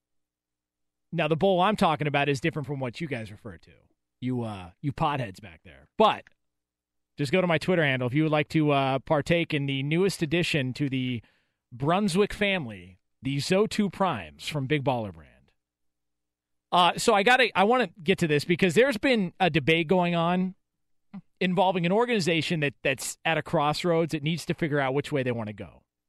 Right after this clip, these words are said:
And everybody's waiting for a move to, move to be made because as fans and as people who are outside sports and people who maybe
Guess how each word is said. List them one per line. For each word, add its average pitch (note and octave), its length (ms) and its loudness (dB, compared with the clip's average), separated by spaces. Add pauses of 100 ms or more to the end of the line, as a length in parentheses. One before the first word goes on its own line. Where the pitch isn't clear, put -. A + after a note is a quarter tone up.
(880)
And E3+ 320 0 (340)
everybody's C#4 560 2
waiting F3+ 600 0 (640)
for G3 320 2
a D#3 100 2
move F3 300 0
to, F3 180 -2 (220)
move G#3 240 2
to - 80 -4
be F3 160 0
made B2+ 200 -2
because E3 400 -2
as G3 200 -2
fans C#3+ 880 -4
and F3 160 0
as E3+ 200 -2
people A3 360 -2
who F#3 120 4
are E3+ 160 0
outside D#3+ 560 -2
sports C3+ 760 -2
and D#3+ 100 -2
people G3+ 260 0
who F3 120 2
maybe D#3+ 420 0